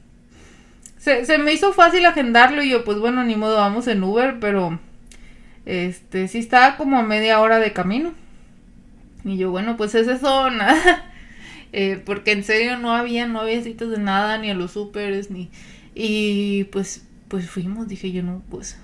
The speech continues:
pues vamos", nos, nos anoté, porque dije, "No sé cuándo más se vaya a presentar la, la disponibilidad". Y lo malo es que una vez que empiezan a vacunar a todo el mundo, ya todo el mundo se empieza a soltar. De hecho, cuando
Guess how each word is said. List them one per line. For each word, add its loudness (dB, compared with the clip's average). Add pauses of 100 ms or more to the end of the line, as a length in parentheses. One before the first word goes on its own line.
(160)
pues 0
vamos", -2
nos, -14
nos -6
anoté, -4
porque -8
dije, -4 (640)
"No -4
sé -2
cuándo 0
más -2
se 0
vaya 4
a -2
presentar -4
la, -2
la -2
disponibilidad". -2 (280)
Y -2
lo 6
malo 6
es -4
que -6
una 2
vez -2
que -6
empiezan -4
a 0
vacunar -2
a -10
todo -2
el 0
mundo, -2
ya -2
todo -2
el -2
mundo -6
se -6
empieza -6
a -10
soltar. -4
De -4
hecho, -8
cuando -2